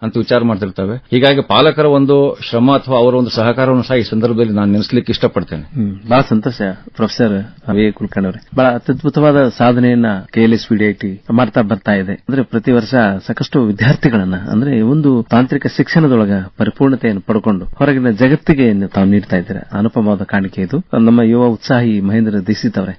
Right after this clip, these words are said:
Speaker 2: ನೋಡ್ರಿ, ಒಬ್ಬ ಪಿ ಯು ಸಿ ನಂತರ ವಿದ್ಯಾರ್ಥಿ ನಾಲ್ಕು ವರ್ಷಗಳ ಒಂದು ತಾಂತ್ರಿಕ ಶಿಕ್ಷಣ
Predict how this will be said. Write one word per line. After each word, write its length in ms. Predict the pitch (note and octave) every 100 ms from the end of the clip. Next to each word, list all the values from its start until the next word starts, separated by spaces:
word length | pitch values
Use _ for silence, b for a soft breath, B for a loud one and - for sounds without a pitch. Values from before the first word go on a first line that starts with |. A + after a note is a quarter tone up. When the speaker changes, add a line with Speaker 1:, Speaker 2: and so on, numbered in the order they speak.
| -
Speaker 2:
ನೋಡ್ರಿ, 460 | A#2+ C3 A#2+ G#2 G#2+
ಒಬ್ಬ 240 | G#2 G#2+ A2+
ಪಿ 180 | - B2+
ಯು 60 |
ಸಿ 160 | C3+ C#3 A#2+ A2
ನಂತರ 240 | B2 B2
ವಿದ್ಯಾರ್ಥಿ 680 | A#2+ G2 F#2 G2+ - F#2+ G2 - -
ನಾಲ್ಕು 320 | G#2+ A#2 A#2+
ವರ್ಷಗಳ 300 | A#2 - B2
ಒಂದು 280 | A2+ G#2 G2
ತಾಂತ್ರಿಕ 540 | F#2+ - G#2 A2+ C#3 A#2+
ಶಿಕ್ಷಣ 360 | - - C3